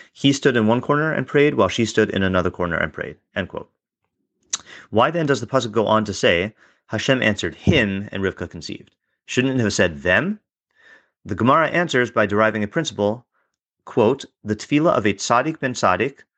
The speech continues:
a righteous offspring of a righteous parent, cannot be compared to the tefillah of a tzaddik ben rasha, a righteous offspring of an evil parent," end quote. And that's a Gemara in Yevamos sixty-four A. Yitzchak and Rivka were both tzaddikim,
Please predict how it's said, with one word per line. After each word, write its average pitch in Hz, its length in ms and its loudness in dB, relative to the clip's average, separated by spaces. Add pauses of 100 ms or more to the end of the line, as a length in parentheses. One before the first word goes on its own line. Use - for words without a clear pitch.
(320)
a - 40 -6
righteous 110 320 0
offspring 110 460 0
of 101 100 -8
a 101 60 -4
righteous 98 300 0
parent, 98 400 -2 (400)
cannot 143 340 0
be 135 100 -2
compared 117 440 0
to 110 80 -4
the 92 100 -4
tefillah 117 400 -2
of 92 80 -4
a 95 80 0
tzaddik 110 400 0
ben 92 140 -6
rasha, 98 420 -2 (380)
a 104 80 -2
righteous 104 320 2
offspring 98 440 -2
of 85 120 -4
an 92 80 -8
evil 85 220 -2
parent," - 380 -12 (360)
end 101 160 2
quote. - 360 -8
And 104 80 -6
that's 98 160 0
a 98 60 2
Gemara 101 320 2
in 98 80 -4
Yevamos 92 500 -2
sixty-four 98 580 -6
A. - 200 -4 (1120)
Yitzchak 165 360 2
and 143 100 0
Rivka 127 240 2
were 104 120 2
both 110 340 0
tzaddikim, 98 640 -6